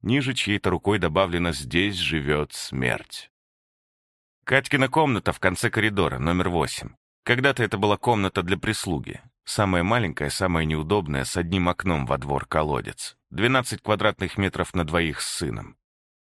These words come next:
Катька открывает дверь своим вторым ключом. Замок заедает, надо дёргать ручку на себя и одновременно поворачивать ключ. Навык, выработанный годами. Комната встречает затхлым теплом.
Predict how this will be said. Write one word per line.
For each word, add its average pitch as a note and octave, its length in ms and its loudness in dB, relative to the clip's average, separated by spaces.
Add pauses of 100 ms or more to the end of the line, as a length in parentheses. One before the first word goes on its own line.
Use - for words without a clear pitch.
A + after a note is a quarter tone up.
(160)
Катька F#2 300 2
открывает D#2 500 0
дверь D#2 220 0
своим D2 340 -2
вторым C#2 420 -2
ключом. F#2 640 -2 (360)
Замок C#2 400 0
заедает, C#2+ 480 -2
надо D2 180 -2
дёргать D2 420 -2
ручку F2 320 -2
на D#2 100 0
себя A2 340 0
и F2 40 0
одновременно G2+ 640 0
поворачивать F#2 680 0
ключ. - 380 -6 (420)
Навык, E2 420 0
выработанный D2+ 580 -2
годами. D2+ 680 -4 (920)
Комната C#3 520 0
встречает G#2+ 640 0
затхлым F#2 640 0
теплом. C#2+ 680 -4